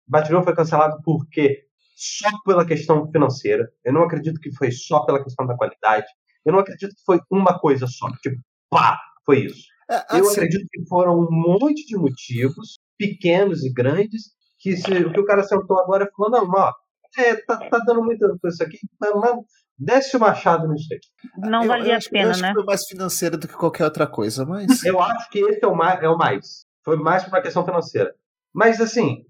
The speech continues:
Speaker 1: se for uma questão financeira, mas o filme é bem acabadinho, é bem feito, tá bonito, a história é interessante, tudo mais. Se tivesse várias coisas positivas, eu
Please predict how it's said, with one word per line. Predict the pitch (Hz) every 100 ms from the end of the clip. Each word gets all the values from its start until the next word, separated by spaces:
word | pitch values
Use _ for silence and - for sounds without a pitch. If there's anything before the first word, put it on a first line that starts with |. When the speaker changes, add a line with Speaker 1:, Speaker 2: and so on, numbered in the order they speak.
| _
Speaker 1:
se | _ 226
for | -
uma | -
questão | - 233 226
financeira, | 214 196 208
mas | 208
o | 208
filme | 208 233 214
é | 202 -
bem | 170 190
acabadinho, | 185 185 170 156 120 147 180 151 135
é | 127
bem | 127 180
feito, | 185 - 151 170 170
tá | 151
bonito, | 151 151 156 185 165
a |
história | 139 170 165
é |
interessante, | 165 160 143 175 175 170 170
tudo | 170 180
mais. | 185 185 _ _ _
Se | 233
tivesse | 226 226 226 226
várias | 139 190 233 247 214
coisas | - 190 175 170
positivas, | 202 196 156 - 202 202 131 117 -
eu | 185